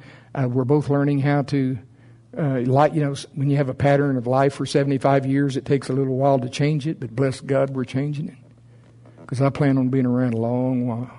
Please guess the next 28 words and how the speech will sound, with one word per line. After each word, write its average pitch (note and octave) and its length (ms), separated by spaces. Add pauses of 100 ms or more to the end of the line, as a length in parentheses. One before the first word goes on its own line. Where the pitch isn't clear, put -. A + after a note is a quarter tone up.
(1400)
Pastor D3 320
Bronk C#3 360
is, B2 120
he's D3 280
forbidding C#3 560
anybody D3+ 420
in D3 80
his C#3+ 160
church C#3+ 340
to C3+ 100
die C3 240
before B2+ 360
age C3 240
one B2+ 180
twenty. A2+ 420 (1500)
Hallelujah. C3 760
Well, D3+ 200
it - 120
says D3 280
one C#3+ 240
twenty, F#3+ 340
so - 160
let's C#3+ 180
go E3 200
for A#2+ 260
it. - 80 (1500)
You B2+ 100
know, C3 260